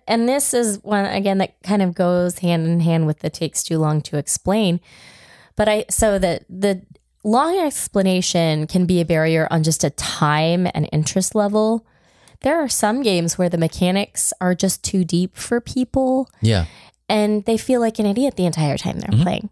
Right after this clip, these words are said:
Speaker 1: Like, they don't get it. And there are people who are willing to work through that.
Speaker 2: Yes.
Speaker 1: But there are a lot of people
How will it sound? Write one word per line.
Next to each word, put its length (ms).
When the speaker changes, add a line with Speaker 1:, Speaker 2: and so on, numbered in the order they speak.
Speaker 1:
Like, 200
they 220
don't 540
get 200
it. 220
And 380
there 420
are 220
people 420
who 140
are 120
willing 300
to 160
work 280
through 320
that. 340
Speaker 2:
Yes. 480
Speaker 1:
But 140
there 180
are 40
a 80
lot 220
of 160
people 640